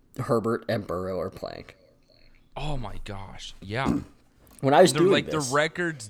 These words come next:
Speaker 2: don't match it, of course.
Speaker 1: Of course not.
Speaker 2: But those guys are playing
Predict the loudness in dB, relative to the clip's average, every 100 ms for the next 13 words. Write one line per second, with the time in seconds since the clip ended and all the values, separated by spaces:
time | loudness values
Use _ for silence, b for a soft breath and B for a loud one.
0 | -6 0 0 0 -6 -8 -6 -8 -8 -8
1 | -8 -6 -6 -4 -4 -6 0 0 2 0
2 | -2 -2 -2 0 -2 0 -4 -6 -8 -6
3 | -4 -2 -2 -6 -8